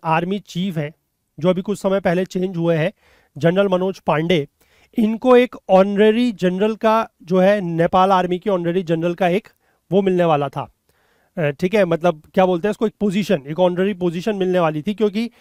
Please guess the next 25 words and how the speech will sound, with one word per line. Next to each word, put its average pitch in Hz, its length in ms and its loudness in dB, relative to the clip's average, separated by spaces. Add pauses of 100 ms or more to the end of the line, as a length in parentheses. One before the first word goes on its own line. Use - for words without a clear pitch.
(240)
इंडिया 196 340 4
और 220 180 2
नेपाल 190 360 2
के 214 120 -2
बीच 196 180 -8
में 202 100 -2
ये 190 180 2
है 202 100 2
कि 214 140 -8
उनके 190 400 -2
जो 208 220 2 (1400)
हाईएस्ट 202 360 2
ऑफिशियल्स 190 500 -2
हैं 190 140 4 (400)
उनको 220 320 2
ये 226 160 0
चीज़ें 220 260 -2
आपस 196 300 2
में 208 80 -2
मिलती 180 280 -2
रहती 147 260 -2
हैं, 156 80 -2
एक 170 160 0
दूसरे 180 300 -4
को 214 220 -2